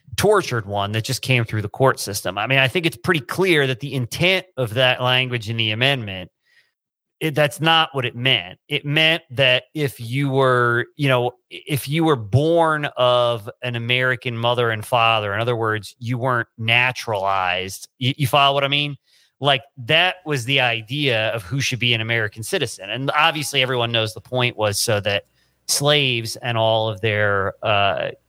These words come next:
descendants would, you know, be American citizens, right? Like, 'cause there was, you know, there would have been a fear at that time that, that, you know, like, I don't know, they could have just all been deported or something like that,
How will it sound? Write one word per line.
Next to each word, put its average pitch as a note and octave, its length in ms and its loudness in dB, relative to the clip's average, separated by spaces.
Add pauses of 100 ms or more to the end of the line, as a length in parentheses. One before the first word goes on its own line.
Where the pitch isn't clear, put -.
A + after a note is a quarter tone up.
(160)
descendants G#2+ 800 -2
would, G#2 320 -4 (220)
you A#2+ 100 -2
know, G#2 160 0
be A2 240 0
American G#2 380 0
citizens, - 580 -4
right? G#2+ 220 2
Like, G#2 160 -2
'cause G#2+ 200 -6 (420)
there F3 120 4
was, E3 180 2
you F#3+ 180 -2
know, F3 80 4
there E3 120 2
would F#3 100 4
have E3+ 60 4
been D3+ 100 2
a C#3+ 60 2
fear D#3+ 280 2
at C#3+ 100 0
that C3+ 200 0
time B2+ 300 0
that, A#2+ 180 -6
that, B2+ 260 -6
you C3 80 0
know, A#2 160 0
like, A2 260 -4
I B2 80 0
don't G#2+ 100 -2
know, F#2 100 -6
they G#2+ 140 -6
could B2+ 100 0
have A2+ 140 -2
just - 160 0
all A2+ 100 4
been A#2 140 -2
deported A#2 580 0
or F#2 80 -8
something F2+ 400 -8
like D#2+ 240 -12
that, D#2+ 280 2